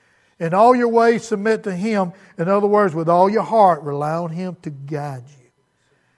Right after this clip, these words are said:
And then He will lead you in every decision you make. I love verse six. "Become intimate with Him in whatever you do."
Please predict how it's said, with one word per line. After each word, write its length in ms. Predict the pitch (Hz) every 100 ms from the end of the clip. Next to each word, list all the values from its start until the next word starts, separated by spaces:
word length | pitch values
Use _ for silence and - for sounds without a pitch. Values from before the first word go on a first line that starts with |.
| _ _ _ _
And 100 | 139
then 140 | 135 120
He 260 | 131 226
will 220 | 226 220
lead 280 | 208 190 165
you 140 | 143 156
in 160 | 139
every 380 | - 160 180 202
decision 720 | 180 190 - - 180 165 160
you 160 | 156 147
make. 500 | 139 135 123 127 _ _ _ _ _ _ _ _ _ _ _ _ _
I 120 | 143
love 380 | 147 185 190 151
verse 320 | 180 170 -
six. 540 | - 156 120 - _ _ _ _ _ _
"Become 500 | 143 147 - 190 180 180 190
intimate 640 | 240 254 - 139 151 123 _
with 240 | 147 135 -
Him 240 | 156 120 _ _ _ _ _ _ _ _ _ _ _ _ _
in 160 | 147
whatever 680 | 123 185 170 180 233 277 175
you 220 | 156 143 147
do." 320 | 139 143